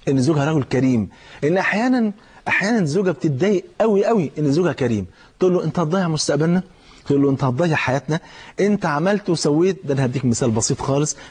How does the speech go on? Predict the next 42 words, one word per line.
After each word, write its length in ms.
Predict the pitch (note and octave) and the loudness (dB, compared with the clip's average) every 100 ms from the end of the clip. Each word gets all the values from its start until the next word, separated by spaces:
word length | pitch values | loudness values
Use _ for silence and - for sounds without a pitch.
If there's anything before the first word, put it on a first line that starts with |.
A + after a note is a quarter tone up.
| - | -6
بس 300 | - - - | -4 -2 -2
بعد 260 | C3+ D#3+ D3 | -2 -2 0
ما 100 | B2+ | -2
تصلي 300 | - D3 B2+ | 0 0 0
على 80 | A2+ | 0
حبيبك 460 | B2+ C3 C#3 C3+ | 0 2 2 0
صلى 300 | - D3+ C#3 | -2 0 2
الله 340 | A#2+ C#3 D3+ C3 | 2 0 0 0
عليه 200 | C3 C3+ | 0 0
وآله 120 | A#2 | 0
وسلم. 320 | A2+ G#2+ F#2 - - - - - | 0 -2 -4 -10 -14 -14 -8 -2
كان 160 | D3+ | -2
في 300 | D3 G#3 G#3 | 0 0 2
واحد، 440 | D#3 D#3+ - E3+ G3 - | 2 0 -2 -4 -6 -4
واحد 360 | B2 C#3+ - C#3 D#3 | -2 -2 -2 -2 -2
اسمه 240 | - C3+ | 0 0
أبو 120 | C#3 | 0
الدحداح، 500 | A2+ A2+ A2+ G2+ - - - - | -2 -2 -4 -6 -6 -14 -20 -6
في 180 | F#3 | 0
يوم 140 | G3 B3 | 2 2
من 60 | |
الأيام 480 | G3 C#3+ C#3 F3 F#3+ - - | 2 2 2 2 0 -6 -12
حصلت 400 | - G#3 G#3 D#3+ | -4 -2 -2 -2
مشكلة 400 | D#3+ C3 - F#3 | -2 -2 0 0
بين 300 | C3 F#3+ F#3+ | 2 2 2
طفل 360 | D#3 A3 A3+ E3 | 0 -2 -2 0
يتيم 420 | D3+ - G#3+ B3 - - | 0 2 0 0 -4 -10
في 100 | - | -4
عهد 220 | C#3 D#3 | -2 0
النبي 140 | C3+ D#3 | 0 0
عليه 100 | C#3+ | 0
السلام 380 | - D3+ G#3 A3 - - | -2 -2 -2 -4 -8 -4
وبين 360 | E3 F3 C4+ C4 | 0 2 2 2
واحد 480 | G3 G#3+ - F#3+ E3 | 2 2 0 -2 0
من 140 | G3+ | 0
الأنصار. 500 | F3 C#3+ - B2+ F#2+ - _ _ _ _ _ - - - - - - | 0 0 0 -2 -2 -8 _ _ _ _ _ -20 -20 -20 -20 -20 -6
كان، 260 | G#3 A#3 A3+ | -2 0 2
آه، 200 | A3 G#3+ | 2 0
الطفل 320 | - B3 G#3+ | 0 0 0
ده 100 | G#3+ | 2
ليه 140 | G#3+ G3+ | 0 0
بستان 460 | F3+ - G#3 C4 | -2 -2 0 -2